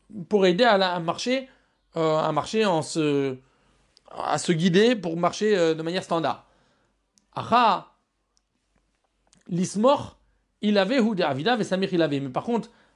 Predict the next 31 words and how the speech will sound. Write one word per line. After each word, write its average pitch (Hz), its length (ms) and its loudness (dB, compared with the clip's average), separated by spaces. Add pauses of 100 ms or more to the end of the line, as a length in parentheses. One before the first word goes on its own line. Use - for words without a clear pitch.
à - 80 -4
propos 185 320 2
de 185 80 4
la 160 200 4
prothèse, 233 580 0 (880)
c'est 214 220 0
fait 320 180 2
pour 202 180 -8
s'appuyer 180 320 -2
dessus, 151 260 -4
pour 175 160 -6
mettre 180 220 -2
d'une 165 100 -4
manière 170 240 0
où 160 60 -4
on 151 60 -6
s'appuie 135 240 -6
dessus, 190 400 -2 (340)
et 220 80 2
il 220 80 2
s'appuie 190 280 -2
dessus 175 220 -2
aussi. 151 280 -2 (2250)
Dit 190 100 4
la 220 140 6
Gemara, 160 580 4 (840)
Tmein, 247 500 2 (200)
Midras, 208 560 2
Ven 233 220 -2
Yotzin 233 300 -6
Bahen, 226 440 0